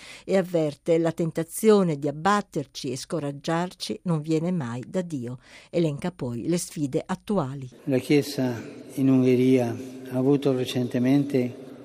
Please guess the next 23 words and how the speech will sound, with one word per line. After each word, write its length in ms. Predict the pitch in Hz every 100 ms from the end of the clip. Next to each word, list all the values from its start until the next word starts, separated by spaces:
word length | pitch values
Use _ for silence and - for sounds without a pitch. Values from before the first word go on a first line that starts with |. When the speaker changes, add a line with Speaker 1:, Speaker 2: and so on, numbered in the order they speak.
| -
Speaker 2:
modo 360 | 131 143 151 156
di 200 | 147 143
riflettere 600 | 135 - 151 147 151 139
su 180 | 143 131
come 420 | 156 170 165 160
il 140 | 147
passaggio 600 | 143 131 - 156 147 143
dall'epoca 840 | 131 127 123 151 147 139 127 127 120
dalla, 440 | 120 117 123 120
della 600 | 120 120 120 127 135 131 123
dittatura 880 | 127 156 - 139 131 139 120 110 101 - - - -
a 140 | 127
quello 360 | - 147 139 127
di 120 | 131
una 320 | 131 127 123 127
ritrovata 640 | 156 - 131 131 127 131
libertà 640 | 120 117 120 120 156 160 - - - - -
sia 380 | - - 160 160
una 220 | 147 139
transizione 1120 | 143 151 147 - 127 - 143 147 143 139 139
segnata 640 | - 131 127 135 135 135
da 120 | 123 120
contraddizioni. 1120 | 127 117 120 117 110 101 - 92 87 85 90